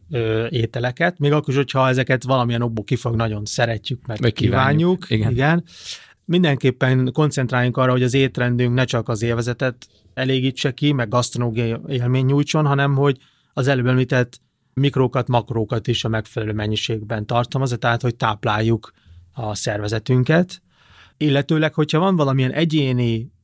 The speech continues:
Speaker 1: kihívásunk, akkor arra próbáljunk célzott megoldást találni, úgyhogy körültekintőek vagyunk ebben a témában. Itt is említettem, tehát nyilván, hogyha valakinek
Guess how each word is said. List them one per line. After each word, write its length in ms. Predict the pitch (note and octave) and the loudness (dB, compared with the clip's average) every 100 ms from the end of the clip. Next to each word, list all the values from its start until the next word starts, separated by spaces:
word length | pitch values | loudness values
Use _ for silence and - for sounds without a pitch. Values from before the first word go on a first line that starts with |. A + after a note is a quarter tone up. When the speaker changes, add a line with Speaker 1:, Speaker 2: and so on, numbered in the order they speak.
| _ | _
Speaker 1:
kihívásunk, 760 | - B2 A#2+ C#3 D3 D3 F3+ E3 | -6 -4 0 2 0 0 0 0
akkor 300 | D3+ - D#3 | 0 0 0
arra 240 | D3+ C3 | 2 0
próbáljunk 880 | B2 C#3 B2 A#2+ A#2+ B2 B2 A#2+ - - | -2 -2 0 0 0 0 -2 -4 -8 -8
célzott 440 | - B2+ A2 G#2 | -2 0 -2 -4
megoldást 760 | A2 G#2+ G#2+ G#2 G#2 G#2 - - | -4 -2 -4 -4 -4 -6 -10 -6
találni, 600 | A#2 A#2 A#2 A#2+ B2 B2 - _ _ _ _ | 0 2 2 2 2 0 -6 _ _ _ _
úgyhogy 260 | C3+ B2+ B2 | -2 0 2
körültekintőek 920 | C#3+ B2 A#2+ A#2 B2 A2 A#2+ A2 A#2 | 2 0 0 -2 -2 -2 -2 -2 -4
vagyunk 340 | G#2+ A2 G#2+ | -4 -4 -4
ebben 280 | G#2+ A2 G#2+ | -6 -4 -2
a 260 | G#2+ F3 - _ C3 | -2 -4 -10 _ -6
témában. 340 | B2+ G2+ G2+ B2+ | -4 -2 0 0
Itt 120 | B2 | 0
is 140 | A2 | -2
említettem, 600 | A#2 G#2+ G#2 G#2 - A2+ | -2 -2 -6 -8 -4 -4
tehát 220 | A2 A2 G#2+ | -2 -2 0
nyilván, 240 | A#2+ A2+ | -2 0
hogyha 340 | A2+ - A#2 - - - | -2 -2 -2 -2 -14 -6
valakinek 560 | C#3+ C#3 B2 B2+ A#2 | 2 2 2 2 2